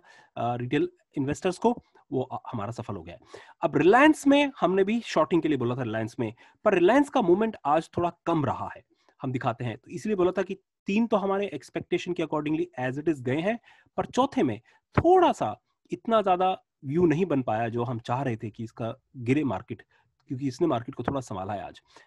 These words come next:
देखिए खुला नीचे, पर खुलते के साथ ही इसमें रेड कैंडल नहीं बनी, इसमें ग्रीन कैंडल बनी और ये गया फिर ऊपर यहाँ तक, यहाँ पे इस लेवल तक, उसने पुराना लेवल भी नहीं को-, तोड़ा यहाँ पर और उसके बाद में गिरा,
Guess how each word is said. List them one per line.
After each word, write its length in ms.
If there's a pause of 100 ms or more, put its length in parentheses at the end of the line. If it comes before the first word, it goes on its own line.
(120)
देखिए 300 (240)
खुला 320 (300)
नीचे, 380 (240)
पर 140
खुलते 400
के 60
साथ 180
ही 100
इसमें 220
रेड 220
कैंडल 260
नहीं 120
बनी, 140
इसमें 180
ग्रीन 240
कैंडल 220
बनी 240 (320)
और 100
ये 100
गया 200
फिर 160
ऊपर 180
यहाँ 160
तक, 140 (100)
यहाँ 240
पे 220 (120)
इस 200
लेवल 200
तक, 160 (380)
उसने 160
पुराना 300
लेवल 220
भी 120
नहीं 160
को-, 580
तोड़ा 200
यहाँ 160
पर 120 (540)
और 80
उसके 160
बाद 160
में 160
गिरा, 360